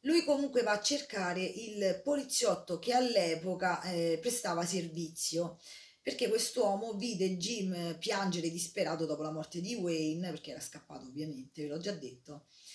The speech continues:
e quindi lui va a cercarlo, perché a quanto pa-, voleva delle informazioni, e in più a quanto pare dice di vedere gli spiriti, i fantasmi, perché questo tizio ha fermato una rapina dove è stato, purtroppo gli hanno sparato in testa, quindi pensano che siano rimasti, sia rimasto un po'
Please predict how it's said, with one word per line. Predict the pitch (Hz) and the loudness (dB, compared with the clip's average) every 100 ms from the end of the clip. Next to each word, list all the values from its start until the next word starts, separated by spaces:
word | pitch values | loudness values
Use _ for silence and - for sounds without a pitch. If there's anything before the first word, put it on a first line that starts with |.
| - | -16
e | - 233 233 | -2 -2 0
quindi | 190 180 175 | -4 0 2
lui | 175 170 | 2 0
va | 170 | -4
a | 165 | -4
cercarlo, | - 175 - 151 156 170 175 180 - | -4 -4 -4 -6 -2 0 -2 -4 -4
perché | 302 - 190 | -4 0 -2
a | 175 | 0
quanto | 226 233 254 214 | -4 -4 -2 0
pa-, | 202 | 0
voleva | 185 214 190 | 0 2 4
delle | 185 202 | 2 0
informazioni, | 208 - 202 185 175 - 143 143 214 294 | -2 -4 -4 -4 -2 -2 -2 -4 -2 -2
e | |
in | 294 | -2
più | 180 165 | -2 -2
a | 180 | -4
quanto | - 240 233 | -10 -6 -2
pare | 165 139 151 - _ _ _ _ _ | -2 0 -2 -4 _ _ _ _ _
dice | 208 320 302 | 0 4 4
di | 247 | 4
vedere | 208 202 | 2 4
gli | 185 185 | 2 0
spiriti, | - - 151 147 147 147 143 - _ _ _ _ - | -4 -6 -6 -4 -4 -4 -6 -12 _ _ _ _ -8
i | 247 | -4
fantasmi, | 190 180 - 151 170 196 | -2 -4 -6 -12 -8 -4
perché | 302 - 262 | -2 -2 -4
questo | - 208 - - | -2 -2 -2 -4
tizio | 190 175 - | -4 -2 0
ha | 180 | -2
fermato | 190 180 175 175 | -4 -4 -2 -2
una | 175 | -2
rapina | 208 240 175 151 | -2 -2 -2 -6
dove | 160 156 | -4 -4
è | |
stato, | 151 165 135 | -4 -8 -10
purtroppo | - 180 190 185 | -12 -8 -8 -4
gli | 170 | -4
hanno | 160 | -2
sparato | 160 - 156 196 | -4 -4 -4 -2
in | 240 | -4
testa, | - 123 - 160 | -4 -6 -6 -8
quindi | 147 143 147 - | -10 -10 -12 -10
pensano | 208 175 185 180 | -6 -4 -2 -2
che | |
siano | 180 170 170 | -2 0 0
rimasti, | 175 170 170 - | -2 -4 -4 -4
sia | 196 | -4
rimasto | 180 165 - 170 | -4 -6 -6 -8
un | |
po' | 170 156 151 147 - | -2 0 0 -2 -14